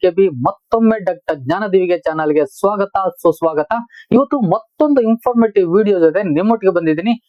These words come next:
ಅದು ವಿಶ್ವ ಗೆದ್ದ ಚಾಂಪಿಯನ್‌ಗಳ ಕಥೆ. ಬನ್ನಿ ಹಾಗಾದ್ರೆ ಇವತ್ತು ಈ ವಿಡಿಯೋನ ಕಂಪ್ಲೀಟ್ ನಾನು ನಿಮ್ಗೆ ಹೇಳಕ್ ಹೋಗ್ತಾ ಇದ್ದೀನಿ.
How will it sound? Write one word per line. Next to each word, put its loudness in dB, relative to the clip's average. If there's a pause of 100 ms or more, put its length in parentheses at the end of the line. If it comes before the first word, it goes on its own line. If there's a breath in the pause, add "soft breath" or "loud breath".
(260)
ಅದು 0 (380)
ವಿಶ್ವ 0
ಗೆದ್ದ -4 (340)
ಚಾಂಪಿಯನ್‌ಗಳ 0 (280)
ಕಥೆ. -8 (280 soft breath)
ಬನ್ನಿ 6
ಹಾಗಾದ್ರೆ 2
ಇವತ್ತು 0
ಈ 0 (120)
ವಿಡಿಯೋನ 2 (260)
ಕಂಪ್ಲೀಟ್ 0
ನಾನು 0
ನಿಮ್ಗೆ 0
ಹೇಳಕ್ -4
ಹೋಗ್ತಾ -4
ಇದ್ದೀನಿ. -2